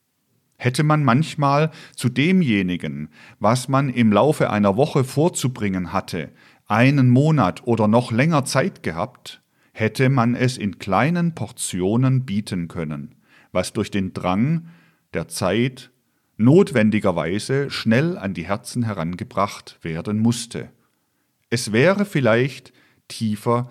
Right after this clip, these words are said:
in die Seelen hineingezogen. Aber das ging ja nicht. Die Zeit drängte und die Ereignisse haben bewiesen, dass die Zeit drängte. Ich gebe zu, dass durch die Schnelligkeit,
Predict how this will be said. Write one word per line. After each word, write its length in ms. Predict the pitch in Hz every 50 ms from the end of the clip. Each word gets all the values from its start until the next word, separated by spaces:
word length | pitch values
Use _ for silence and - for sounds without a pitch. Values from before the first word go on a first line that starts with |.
| - - _ _
in 180 | - 110 104
die 100 | 107 110
Seelen 560 | 104 - - 90 85 85 90 92 95 95 101 98
hineingezogen. 1200 | 95 104 98 87 76 78 85 92 92 87 - - - 85 78 73 - - 127 127 123 - _ _ _ _ _ _ _ _ _ _ _ _ _ _ _ _ _ _
Aber 160 | 98 95 104
das 240 | 107 123 123 - -
ging 260 | - 147 156 160 160
ja 160 | 143 110 90
nicht. 500 | 82 78 76 - - - - - - - _ _ _ _ _ _ _ _ _ _ _ _ _ _ -
Die 100 | 120 117
Zeit 500 | - - - 120 131 175 190 - - - _
drängte 720 | - - 92 92 107 131 156 156 - - 175 190 208 202 - - - -
und 200 | - 123 127 127
die 80 | 127 123
Ereignisse 800 | 113 - 123 123 123 123 139 180 - - - 180 170 165 165 147
haben 320 | 139 135 139 135 143 139
bewiesen, 580 | 123 123 117 107 107 107 117 127 127 - 131 127
dass 180 | 123 110 120 -
die 120 | - 110
Zeit 440 | - - 104 87 87 90 - - -
drängte. 560 | - - 85 82 82 82 80 - - 71 65 - _ _ _ _ _ _ _ _ _ _ _ _ _ _ _ _ _ _ _ _ _ _ _ _ _ _ _ _ _ _ _ _ _ _ _
Ich 140 | 113 - -
gebe 240 | 123 117 120 131 123
zu, 500 | - - - 151 160 180 202 208 208 - - - - - -
dass 180 | - 110 120 127
durch 180 | - 139 131
die 120 | 131 135 127
Schnelligkeit, 960 | - - 127 127 139 180 214 214 180 - - - - 95 82 82 82 - -